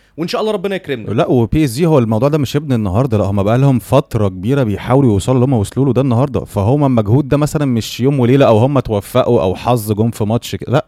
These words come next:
Speaker 2: يعني انت بتتكلم في process طويله جدًا. وشايف ان لويس انريكي، اه، جه على مشروع، لا، هو يعني تقدر تقول ايه، حط كده اخر طوبه في المشروع، يعني اللي هو هل بقى الفرقه دي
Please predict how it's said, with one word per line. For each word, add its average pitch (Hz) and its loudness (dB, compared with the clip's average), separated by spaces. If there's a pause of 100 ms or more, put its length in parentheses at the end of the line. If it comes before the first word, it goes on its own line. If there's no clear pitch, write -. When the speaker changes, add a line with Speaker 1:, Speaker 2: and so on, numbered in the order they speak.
Speaker 2:
يعني 85 -8
انت 92 -8
بتتكلم 123 -4
في 95 -8
process 123 0
طويله 117 0
جدًا. 135 0 (580)
وشايف 107 0
ان 143 4
لويس 127 2
انريكي، 120 0
اه، 131 2
جه 127 2
على 104 2
مشروع، 120 2
لا، 101 -4
هو 120 2
يعني 107 2
تقدر 139 2
تقول 127 0
ايه، 139 2 (480)
حط - 2
كده 143 6
اخر 151 6
طوبه 156 6
في 147 4
المشروع، 110 0
يعني 82 -4
اللي 95 -2
هو 135 2 (460)
هل 143 2
بقى 135 2
الفرقه 143 0
دي 127 -4